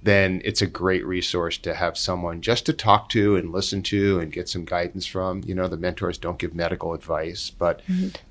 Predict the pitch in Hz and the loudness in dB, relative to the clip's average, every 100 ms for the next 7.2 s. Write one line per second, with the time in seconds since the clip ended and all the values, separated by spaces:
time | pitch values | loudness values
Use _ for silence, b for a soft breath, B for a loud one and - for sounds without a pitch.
0 | - 117 110 127 127 131 110 104 95 92 | -4 2 6 6 8 6 6 4 4 4
1 | 90 - - - - 98 98 98 87 92 | 2 -2 -10 -14 -4 2 4 4 2 2
2 | 95 92 80 76 73 80 87 - 170 160 | 4 4 0 -2 -6 -12 -4 6 8 10
3 | 156 147 90 90 87 - 87 85 85 85 | 10 8 0 0 0 -2 -6 -6 -6 -6
4 | 82 87 - - 90 87 82 80 78 85 | -4 -4 -6 -6 -4 -4 -4 -4 -6 -8
5 | 76 71 73 80 - - - 156 - - | -8 -10 -14 -16 -14 -6 2 2 2 -8
6 | - - - 147 135 - 160 151 - - | -16 -12 -2 -2 -2 4 4 4 2 2
7 | 151 - | 2 0